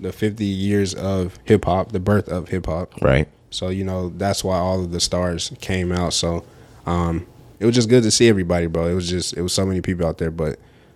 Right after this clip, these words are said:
Speaker 1: um, some awards, though, we wanted to get into. You got 'em?
Speaker 2: Yeah, I'll start with rap. Best rap album. The nominate-, uh, the nominees were God Did, D J Khaled, I Never Liked You, Future, Come Home, The Kids Miss You, Jack Harlow. Um,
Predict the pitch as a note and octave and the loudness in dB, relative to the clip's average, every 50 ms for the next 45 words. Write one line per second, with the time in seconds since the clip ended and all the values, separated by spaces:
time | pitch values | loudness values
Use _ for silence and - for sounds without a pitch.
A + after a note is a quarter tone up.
0 | _ _ - F2 F2 E2+ D#2+ E2+ - - A2+ A#2 G#2+ G2+ G#2+ A2 A2 G2+ F#2 F2 | _ _ -2 0 2 2 2 2 4 6 6 6 6 8 8 6 6 6 4 2
1 | F2+ F2 F2 F#2 F#2 F2+ F2+ E2+ F2 F2+ F2 E2+ E2+ D#2+ - E2 E2 F2+ F2+ F2+ | 0 0 0 0 0 0 -2 -2 -2 -2 -2 -2 -2 -2 -2 -4 -2 0 0 0
2 | F2+ F#2 - - - - - B2 G#2 E2 E2+ G#2+ - - - A2 G2+ F2 D#2 D2 | 0 -2 -4 -8 -6 -2 2 4 4 4 4 2 2 2 2 4 4 4 4 4
3 | D#2+ D#2+ E2+ E2+ - - - - _ - F2 D#2+ F2 F#2 A2 - - - F2+ F2+ | 4 4 4 4 2 0 -8 -18 _ -10 -2 2 2 2 2 2 2 2 2 2
4 | E2 - - E2 F2 E2+ D#2+ C#2+ C2+ A#1+ A#1+ - - - D#2+ D#2 D#2+ D#2+ D#2+ D#2+ | 2 2 2 4 4 4 4 2 0 -4 -6 -8 -2 0 2 4 6 6 4 6
5 | D#2 D#2 D#2 D#2 D2 - - D#2+ D2 C2+ B1+ C2+ - D2+ D#2+ D#2+ D#2 D#2+ D#2+ D#2 | 6 6 6 4 4 4 2 2 2 2 0 -2 -2 0 0 2 2 2 2 2
6 | D#2+ D#2+ D#2+ D#2+ C#2 D2 D2 D2+ D2+ D2 D2 D2+ D2+ D2+ D#2 D2+ D#2 D#2 D2 E2 | 4 4 4 2 2 2 4 4 4 4 4 2 0 2 2 4 4 4 4 4
7 | D#2 D#2 D2 E2 D#2+ D2+ D2 E2 D2+ - - E2 D#2+ E2 E2 F2 D#2+ D#2 D2+ D#2 | 2 4 4 2 2 2 2 2 2 2 2 4 4 4 4 4 4 4 2 2
8 | D#2 D2+ D2+ D2 D#2 D2+ D#2 - - - D#2+ D#2 D#2 - - - E2+ F2 E2+ - | 2 4 4 4 4 4 2 0 -2 0 0 0 -2 -4 -4 0 0 0 2 2
9 | - F2 F2 F2+ - - - E2 F2 F2 D#2+ D#2+ D2+ D2 - - F2+ D#2+ D2+ C#2+ | 2 2 2 0 0 0 0 2 4 2 2 2 0 -2 -2 2 2 2 2 2
10 | D2+ D#2+ D#2+ D2+ - - D#2+ D2 C#2+ D#2+ D2+ D2 - - - E2+ E2+ E2+ E2 E2+ | 0 0 0 0 -2 -4 -4 -2 2 2 2 2 2 0 2 2 4 4 4 4
11 | E2 E2 F2 F2+ - - _ - D2+ D#2 D#2 D2+ D2 D2+ D2+ | 4 2 2 0 -4 -8 _ 0 0 2 2 0 0 -4 -6